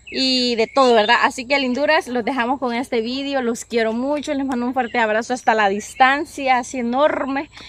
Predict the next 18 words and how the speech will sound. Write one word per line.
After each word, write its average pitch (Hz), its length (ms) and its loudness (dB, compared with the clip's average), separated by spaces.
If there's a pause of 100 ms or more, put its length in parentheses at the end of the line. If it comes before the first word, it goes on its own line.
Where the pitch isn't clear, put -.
(140)
y 254 220 -2
este, 226 400 0
saludos 233 440 2
y 277 40 -2
bendiciones 233 480 -2
para 214 260 0
todos. 285 640 0 (300)
Ah, 277 260 4
y 269 140 -6
también, 254 520 0
linduras, 285 280 2
miren, 269 280 0
les 208 100 -2
voy 247 100 4
a 254 60 6
mostrar 269 440 6
un 269 120 4
poco 269 420 6